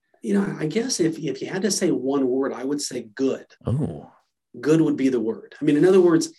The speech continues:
Speaker 1: w-, when you say to somebody, "Hey, go have a great day," well,
Speaker 2: Yeah.
Speaker 1: you don't know if they're gonna have a great day or not. Somebody jokingly told me they tell their kids, "Go have the day you're going to have and make it great,"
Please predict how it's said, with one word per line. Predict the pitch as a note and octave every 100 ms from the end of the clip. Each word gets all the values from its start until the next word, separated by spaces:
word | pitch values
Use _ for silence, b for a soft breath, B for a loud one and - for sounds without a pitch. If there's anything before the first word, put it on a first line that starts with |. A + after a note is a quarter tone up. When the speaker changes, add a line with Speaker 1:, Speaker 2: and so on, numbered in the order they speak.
| -
Speaker 1:
w-, | C#3 C#3+
when | D3+
you | D#3 C#3+
say | G3
to | F#3+
somebody, | E3 F3 D#3+ C#3+
"Hey, | D3+ D#3+
go | - D3+ D#3+
have | E3 D#3+
a | C#3
great | A#2+ C3+ C3+
day," | C#3 C#3 B2
well, | B2 C3 B3+
Speaker 2:
Yeah. | G#2 -
Speaker 1:
you | E3 F3+
don't | B3
know | G#3
if | E3
they're | C#3+
gonna | C3
have | C3
a |
great | A#2+ B2+ A#2+
day | A#2+
or | A#2
not. | C3 -
Somebody | A3 A3 F#3+
jokingly | C#3 D3+ D#3 E3 C3
told | - C3+
me | B2+
they | C3+
tell | - C#3+
their | B2+
kids, | - C#3+ C3+ - A#2
"Go | D3+ F#3 G#3+
have | G3 G3 G3 G3
the | F#3
day | D#3+ D3+ D3
you're | C#3+
going | C3+ C#3 C#3+ B2+
to | A2+
have | - D#3 C3+ A2+ A2+ - C#3+
and | C#3
make | C3+ B2+
it | A#2+
great," | A2+ A#2 -